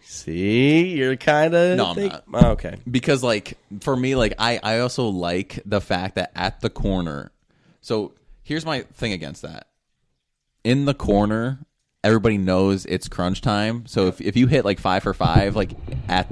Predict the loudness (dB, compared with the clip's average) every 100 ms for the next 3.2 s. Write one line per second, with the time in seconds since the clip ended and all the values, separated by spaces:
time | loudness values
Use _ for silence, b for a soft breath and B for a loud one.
0 | -4 -2 0 -2 0 0 0 0 -2 0
1 | 0 -2 -2 -4 -2 -4 -6 -6 -2 2
2 | 4 4 2 2 0 0 -2 -2 -2 -4
3 | -4